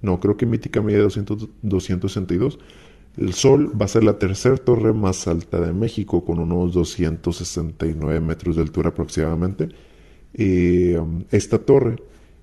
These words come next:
eh, va a tener un diseño casi único en México, similar a la Torre Mítica en Ciudad de México, es como un tubo o algo así de cristal, diseñado por el famoso arquitecto mexicano Sordo Magdaleno. Esta torre no tendría estructura, no tendría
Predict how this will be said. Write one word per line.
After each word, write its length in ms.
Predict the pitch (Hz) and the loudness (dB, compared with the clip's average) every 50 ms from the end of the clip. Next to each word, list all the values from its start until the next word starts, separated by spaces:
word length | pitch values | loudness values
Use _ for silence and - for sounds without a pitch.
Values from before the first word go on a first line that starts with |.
| _ - | _ -4
eh, 260 | - 101 95 92 90 | -2 2 2 2 4
va 140 | 85 95 92 | 4 2 4
a 40 | |
tener 160 | 90 95 92 92 | 4 4 2 2
un 80 | 95 | 2
diseño 640 | 95 95 - 101 92 90 95 92 92 92 87 82 - - | 0 0 0 0 0 2 2 2 2 0 0 -2 -4 -2
casi 340 | - 85 87 - - 92 - - | -2 -2 -2 -2 -4 -8 -6 -2
único 400 | 98 98 98 95 90 - - 85 | -2 0 0 0 0 -2 -2 0
en 80 | 85 | 0
México, 440 | 82 90 95 110 - - 127 123 127 - - | 0 0 -2 -4 0 2 2 2 2 2 -4
similar 580 | - - 113 98 92 92 92 92 95 95 - - | -6 -2 -2 0 0 0 2 2 0 0 2 2
a 40 | 92 | 2
la 140 | 92 90 87 | 2 2 2
Torre 200 | - 90 87 87 | 0 0 0 0
Mítica 480 | 85 90 101 101 - 113 107 - - | 0 0 -2 -2 -2 -6 -2 0 0
en 60 | 92 90 | 0 2
Ciudad 180 | - 92 90 | 2 2 2
de 60 | 85 | 2
México, 240 | 87 90 87 - - | 0 -2 -2 -2 -2
es 100 | 92 - | -2 -2
como 200 | - 95 90 87 | -2 -2 -2 -2
un 120 | 82 82 82 | -2 -4 -6
tubo 460 | - - 92 92 95 98 98 95 90 | -2 0 2 2 4 4 4 4 4
o 60 | 90 | 4
algo 140 | 92 92 92 | 4 2 2
así 160 | 90 - 101 | 2 0 0
de 140 | 90 90 90 | 0 0 0
cristal, 500 | - 87 87 - - - 113 139 151 - - - - - - - - | 0 -2 -4 -4 0 2 2 2 0 -2 -8 -20 -20 -20 -20 -12 0
diseñado 640 | - 113 113 107 - 110 113 113 110 107 107 104 107 | 4 4 4 6 4 4 4 4 4 6 4 4 4
por 120 | - 101 | 4 2
el 60 | 95 | 4
famoso 360 | 90 - 92 90 87 82 - 87 | 2 2 2 2 2 2 0 -2
arquitecto 440 | 87 - 90 - - - - - | -2 -4 -6 -4 -4 -2 0 0
mexicano 460 | 95 107 104 104 - - 107 104 101 95 | 0 2 0 -2 0 0 0 0 0 -2
Sordo 320 | - - 87 85 82 82 | -4 -2 -2 0 0 0
Magdaleno. 580 | 80 82 76 - - 90 90 107 135 131 107 - - - - - - - - - | -2 -4 -4 -4 -2 2 2 4 2 2 -2 -6 -10 -18 -20 -20 -20 -10 -2 0
Esta 240 | - - - 107 | 0 0 2 0
torre 260 | - - 117 113 113 113 | 2 2 2 2 2 2
no 260 | 113 110 104 98 95 | 4 4 4 2 2
tendría 360 | - - 107 98 92 98 95 | 2 0 0 2 2 2 2
estructura, 440 | 92 - - - 87 - - 120 107 | 0 0 -4 -6 -2 0 0 0 2
no 160 | 95 90 87 | 2 0 -2
tendría 480 | - - 92 87 87 92 90 87 85 | -2 -2 -2 -2 0 2 2 2 0